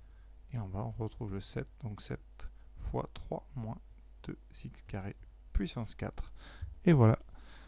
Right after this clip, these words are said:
hein, on a fait notre onzième. Le dernier, qui devient presque facile, après tout ce qu'on vient de faire, donc c'est un sur U quatre, formule directement, moins quatre fois U prime,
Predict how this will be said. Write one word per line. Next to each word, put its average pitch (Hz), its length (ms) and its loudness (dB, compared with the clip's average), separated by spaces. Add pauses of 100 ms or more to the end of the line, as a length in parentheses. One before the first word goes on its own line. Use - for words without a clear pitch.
(160)
hein, - 80 2 (120)
on 135 120 8
a 117 80 10
fait 175 180 6
notre 139 340 6 (100)
onzième. 92 440 8 (680)
Le 123 100 10
dernier, 113 480 10 (320)
qui - 120 -6
devient 101 360 10
presque - 420 4
facile, 147 560 6 (560)
après - 200 4
tout - 140 2
ce - 80 -4
qu'on - 160 2
vient 98 100 6
de 90 60 0
faire, 160 220 6
donc 127 160 2
c'est - 160 -8
un 160 100 8
sur 156 240 4
U 117 60 6
quatre, - 480 6 (320)
formule 120 360 2
directement, 113 760 2
moins 107 160 2
quatre - 320 -2
fois 110 180 4
U 135 100 4
prime, 170 400 4